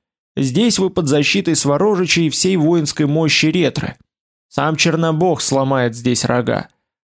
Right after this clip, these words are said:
У наших служителей есть сила и отвага, а Бог с нами. Рудый пробормотал тихонько:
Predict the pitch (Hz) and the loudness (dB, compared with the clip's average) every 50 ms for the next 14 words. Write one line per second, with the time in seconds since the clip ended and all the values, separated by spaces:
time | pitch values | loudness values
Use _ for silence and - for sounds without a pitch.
0 | _ - - 135 156 180 220 233 208 - 170 147 - - 139 147 147 139 147 131 | _ -6 -4 -2 0 0 0 0 0 0 0 0 0 2 2 2 2 2 0 0
1 | - 120 123 127 127 127 151 170 160 - - - - 180 180 175 170 170 165 165 | 0 0 0 2 2 2 2 2 0 0 0 0 0 0 2 2 2 2 2 2
2 | 165 165 175 185 202 190 147 - - - - _ - - 127 135 147 190 220 185 | 0 0 0 0 0 0 -2 -2 -6 -10 -10 _ -6 -4 -2 -2 0 0 0 0
3 | - - - - 131 127 135 135 131 131 127 123 123 - _ _ _ _ _ _ | 0 -2 -2 0 0 0 0 0 0 0 -2 -2 -4 -8 _ _ _ _ _ _
4 | _ _ _ _ _ _ _ _ _ _ _ - - 135 151 190 226 190 208 196 | _ _ _ _ _ _ _ _ _ _ _ -6 -2 0 0 2 2 2 0 0
5 | - - 170 143 165 165 160 170 170 - 147 127 120 - - 123 - - 127 117 | 0 0 0 0 0 0 0 0 0 0 0 -2 -2 0 -2 -4 -2 -2 -4 -4
6 | 117 - - - - | -4 -8 -12 -18 -18